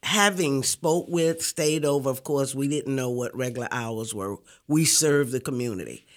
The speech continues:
Whether they liked it or not, whether they were pleased with what we were doing,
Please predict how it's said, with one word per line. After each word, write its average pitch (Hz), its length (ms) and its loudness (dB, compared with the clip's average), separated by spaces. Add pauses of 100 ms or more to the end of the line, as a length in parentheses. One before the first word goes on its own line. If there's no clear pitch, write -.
(160)
Whether 143 360 4
they 123 180 0
liked 147 360 0
it 208 100 0
or 196 80 0
not, 156 460 0
whether 131 260 0
they 120 140 -2
were 110 120 -4
pleased 185 400 0
with 151 180 -2
what 143 200 -2
we 147 140 -4
were 135 140 -2
doing, 120 400 -2